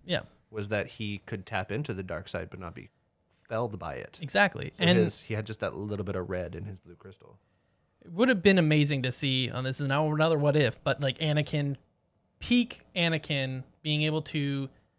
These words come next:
Speaker 1: tap into that dark side power,
Speaker 2: Mm-hmm.
Speaker 1: but also not be corrupted. 'Cause he really is, like, there is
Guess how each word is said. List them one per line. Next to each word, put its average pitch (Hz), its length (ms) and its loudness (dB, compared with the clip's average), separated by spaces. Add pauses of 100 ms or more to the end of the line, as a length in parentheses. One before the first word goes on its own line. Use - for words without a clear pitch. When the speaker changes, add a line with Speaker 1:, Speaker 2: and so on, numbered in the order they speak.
(580)
Speaker 1:
tap 175 300 6
into 165 340 0
that 175 260 4
dark 180 240 4
side 170 380 4
power, 180 560 4
Speaker 2:
Mm-hmm. 101 220 -6 (140)
Speaker 1:
but 156 120 2
also 139 280 4
not 135 220 -4
be 139 100 -2
corrupted. 139 640 -2 (880)
'Cause 156 200 4
he 226 120 6
really 262 320 10
is, 180 280 8
like, 156 220 10
there 175 180 10
is 156 220 6